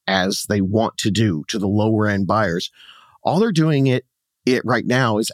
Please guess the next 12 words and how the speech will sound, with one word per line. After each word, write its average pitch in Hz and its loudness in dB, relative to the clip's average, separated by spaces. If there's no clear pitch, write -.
actually 123 0
making 107 0
it 107 -2
more 110 0
expensive 101 -4
for 107 0
the 101 0
people 90 -2
right 101 0
in 127 0
the 151 2
middle 110 0